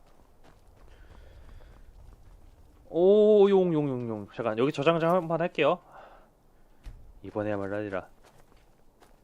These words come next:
빠른 손절이라뇨. 죽은 게 아니라 제가, 제가 죽었어요. 걔가 죽은 게 아니라 제가 죽었어요. 그래서 제가 따로 점프 뛰어서 온 거예요, 지금. 어떻게 될지 몰라가지고 저장하고.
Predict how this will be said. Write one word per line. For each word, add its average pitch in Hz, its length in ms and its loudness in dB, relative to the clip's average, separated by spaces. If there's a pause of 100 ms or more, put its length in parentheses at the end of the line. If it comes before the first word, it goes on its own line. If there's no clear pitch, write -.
(400)
빠른 101 240 -4
손절이라뇨. 95 680 -10 (180)
죽은 147 260 -4
게 180 100 4
아니라 160 240 4
제가, 120 400 0
제가 143 240 4
죽었어요. 101 540 -2 (840)
걔가 131 220 2
죽은 135 180 -6
게 127 80 -2
아니라 120 200 0
제가 120 240 -2
죽었어요. 90 500 -10 (680)
그래서 113 200 -8
제가 110 300 -2 (120)
따로 127 360 0 (100)
점프 196 260 -2
뛰어서 151 200 0
온 107 140 -6
거예요, 90 220 -2
지금. 85 240 -16 (1400)
어떻게 139 220 -6
될지 123 180 -4
몰라가지고 110 600 -2 (200)
저장하고. 113 580 -6